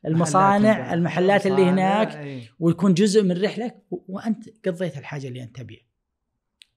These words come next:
Speaker 1: آه، أختم فيها بالنقطة
Speaker 2: إيه.
Speaker 1: هذه. أنا كثير السفر وشهريًا أسافر، و-، وقد أسافر مع أسرتي، لكن ما عندي سفر سياحة فقط لا غير.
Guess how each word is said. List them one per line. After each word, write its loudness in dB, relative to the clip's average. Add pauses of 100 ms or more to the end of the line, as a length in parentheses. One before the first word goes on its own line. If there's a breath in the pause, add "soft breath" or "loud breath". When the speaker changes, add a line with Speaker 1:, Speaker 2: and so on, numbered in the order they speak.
(100)
Speaker 1:
آه، -10 (320)
أختم -6
فيها -6
بالنقطة -6
Speaker 2:
إيه. -12
Speaker 1:
هذه. -10 (1000 soft breath)
أنا -2
كثير -4
السفر -6 (720)
وشهريًا -4
أسافر، -10 (1300)
و-، -6
وقد -6
أسافر -6 (180)
مع -8
أسرتي، -10 (220)
لكن -10
ما -6
عندي -6
سفر -10
سياحة -12
فقط -16
لا -12
غير. -20